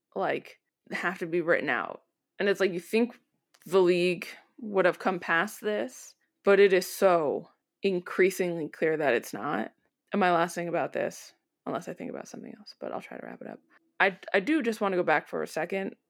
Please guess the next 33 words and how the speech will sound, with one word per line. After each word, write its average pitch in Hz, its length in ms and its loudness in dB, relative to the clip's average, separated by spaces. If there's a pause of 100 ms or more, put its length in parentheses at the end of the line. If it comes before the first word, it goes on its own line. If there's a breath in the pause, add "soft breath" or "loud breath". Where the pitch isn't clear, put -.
(260)
to - 120 -14
talk 196 240 0
about 196 300 4
how 185 180 -4
so 180 320 0
much 180 280 2
of 180 100 -10
this 143 400 2
in 175 120 -4
the 156 100 -6
previous 160 600 -4
investigations 175 1080 -6 (340)
were 175 840 2 (360)
really 196 360 6
trying 196 240 0
to 185 80 0
determine 180 720 0 (100)
if 170 480 0 (220)
the - 60 -8
person 190 340 -2
who's 175 140 -2
being 175 180 -2
investigated 170 640 0
had 180 180 -4
done 160 180 -2
something 180 360 -8
illegal. 196 580 -4 (400)
And 190 180 0
somehow, 185 680 0
the, 185 180 -6 (160)
despite 185 480 -2 (380)
mounting 185 520 0
evidence, 190 680 -4